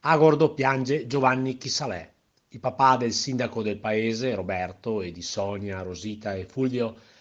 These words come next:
è morto ieri mattina a settantanove anni all'ospedale di Belluno, dove era stato ricoverato in seguito al contagio da covid diciannove.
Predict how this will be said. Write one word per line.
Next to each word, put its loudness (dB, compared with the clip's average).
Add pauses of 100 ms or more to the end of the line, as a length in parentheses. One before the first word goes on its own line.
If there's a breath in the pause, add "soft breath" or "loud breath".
(120 loud breath)
è -10
morto 2
ieri 2
mattina -4
a -2
settantanove -4
anni -2
all'ospedale -6
di -6
Belluno, -2
dove -4
era -4
stato -8
ricoverato -4
in -6
seguito -4
al -6
contagio -8
da -10
covid -10
diciannove. -14